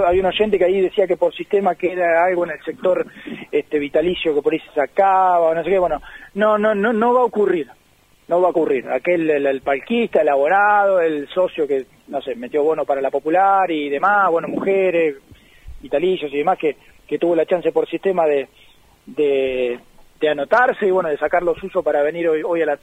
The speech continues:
tarde, noche a la cancha, podrá venir y, y, y después no,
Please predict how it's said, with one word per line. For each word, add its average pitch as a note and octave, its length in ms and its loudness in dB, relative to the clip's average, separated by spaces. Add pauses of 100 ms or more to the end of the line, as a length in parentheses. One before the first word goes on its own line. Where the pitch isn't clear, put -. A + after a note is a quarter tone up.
(120)
tarde, C3+ 440 -2
noche E3 400 -2
a C#3+ 40 0
la C#3 120 0
cancha, G#3+ 440 0
podrá F3 400 0
venir A#3+ 360 0
y, F3 480 -4
y, - 720 -6
y - 20 0
después E3+ 320 0
no, D#3 180 -8